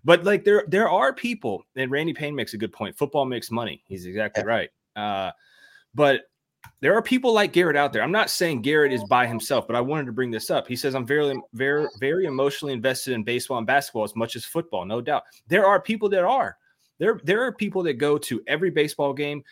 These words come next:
Speaker 1: They go to the Saturday game for Georgia basketball, and then after that, they head over to Foley Field or vice versa, whichever one comes first. There are people like that.
Speaker 2: Well, I'm
Speaker 1: So
Speaker 2: very similar to that with the Atlanta Braves. Like, people tell me, you know, there's a hundred and sixty-two regular season games. The only games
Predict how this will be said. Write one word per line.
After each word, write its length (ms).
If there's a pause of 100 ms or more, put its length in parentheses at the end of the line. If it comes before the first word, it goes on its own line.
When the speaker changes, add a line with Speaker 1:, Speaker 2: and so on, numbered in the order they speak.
(140)
Speaker 1:
They 100
go 180
to 160
the 100
Saturday 600
game 320
for 460
Georgia 300
basketball, 580
and 100
then 80
after 280
that, 180
they 80
head 180
over 220
to 220
Foley 280
Field 320
or 80
vice 240
versa, 320
whichever 320
one 160
comes 240
first. 300 (340)
There 140
are 60
people 260
like 260
that. 140 (600)
Speaker 2:
Well, 120
I'm 180
Speaker 1:
So 80
Speaker 2:
very 220
similar 320
to 60
that 200
with 80
the 80
Atlanta 300
Braves. 440
Like, 200
people 580
tell 160
me, 140
you 160
know, 80
there's 180
a 40
hundred 340
and 80
sixty-two 540
regular 380
season 360
games. 500
The 140
only 200
games 360